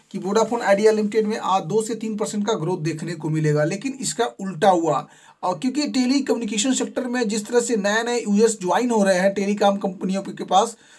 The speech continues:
तो ऐसे में यदि ट्राई की ये रिपोर्ट आई और ऐसे में यदि वोडाफोन आइडिया लिमिटेड के कस्टमर बेस टूटेगा,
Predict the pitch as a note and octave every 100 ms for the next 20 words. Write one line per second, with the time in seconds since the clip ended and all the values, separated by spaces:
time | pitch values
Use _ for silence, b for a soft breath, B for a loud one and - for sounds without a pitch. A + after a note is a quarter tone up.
0 | b B3+ - G3+ A3 D4 C#4+ C#4+ C#4+ D4
1 | b b _ G3+ G#3 B3 A3+ G#3+ B3 C4
2 | A3 A3 G#3+ A#3 A3+ G#3+ A3+ - F#3+ G3+
3 | A3 B3+ C4+ C4 B3+ B3 F#3 F#3 A#3 A#3+
4 | A#3 F3+ F3+ G#3+ G#3+ G3 A3 G#3+ G#3 G3+
5 | E3+ A3 A#3+ G#3 G#3 G#3 G3+ D#3 A3+ G3
6 | F#3+